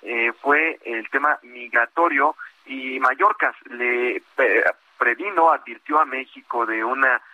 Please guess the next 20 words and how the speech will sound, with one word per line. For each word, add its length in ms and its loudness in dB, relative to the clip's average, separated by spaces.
pues, 220 -2
eh, 500 2
oleada 520 2
fuerte 460 -4
de 120 -6
migrantes, 680 -4
eh, 160 2
a, 420 2
que 80 -8
van 200 2
a 40 2
atravesar, 580 -2
van 140 0
a 60 2
transitar 540 -4
por 200 -2
este 240 -2
país 420 -4
ante, 800 0
pues, 180 -2